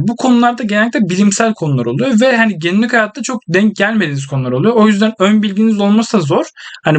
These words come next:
buradaki de o hani niş kısım burası. Burada s-, diş-, sıkıntı düşebileceğiniz kısım burası. Bunu unutmayın lütfen. E, burada de bahsetmek istediğim şeyler bu şekilde.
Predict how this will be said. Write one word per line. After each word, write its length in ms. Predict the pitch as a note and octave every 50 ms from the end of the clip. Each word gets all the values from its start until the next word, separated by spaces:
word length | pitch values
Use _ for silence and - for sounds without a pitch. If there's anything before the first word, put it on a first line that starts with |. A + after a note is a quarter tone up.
| F3 G3+
buradaki 360 | A#3+ B3 A#3+ B3 - - G#3+
de 180 | G#3 G3+ F#3+ - - - - - -
o 320 | - F#3+ F#3 F#3+ G#3+ G#3 -
hani 340 | F#3 F3 E3+ D#3+ D#3+ E3 F#3+
niş 200 | A#3 A3+ - -
kısım 420 | - F#3+ - - C4+ D4+ D4+ A#3+
burası. 340 | A3 G#3+ E3+ C#3 C#3 - - -
Burada 280 | - C#3+ E3 E3+ F3 D#3+
s-, 260 | - - - - E3+
diş-, 200 | D#3+ E3 D#3 -
sıkıntı 400 | - - F#3 F#3+ G#3 G3 - G3+
düşebileceğiniz 460 | F#3+ D#3 - E3+ D3+ C#3+ C3+ C#3 C3+
kısım 260 | C#3 G#3 G3 - D4+ D4+ C4+
burası. 320 | A3 D3 B2 - - - B3
Bunu 200 | A#3 G#3+ G3 F#3+
unutmayın 360 | F#3 F3 - - C#3 B2 A#2
lütfen. 300 | A#2+ C3+ C#3 - E4 E4+ - _ _ - - - - - - - - - -
E, 360 | F#3+ D#3+ D#3 E3 E3+ F3+ G3+ A3+
burada 420 | C#4 B3+ B3 B3+ B3+ B3+ A3+ G#3+
de 220 | A#3 A#3+ A#3 A3+
bahsetmek 480 | A3+ A#3+ A#3+ A#3 - - _ _ - G3
istediğim 280 | - - G#3+ G#3+ G#3+ G#3+
şeyler 260 | A#3+ A3 G3+ G3+ A3
bu 40 | A#3
şekilde. 460 | A3 A#3+ F3+ - C#3+ C#3 F3+ C4 D#4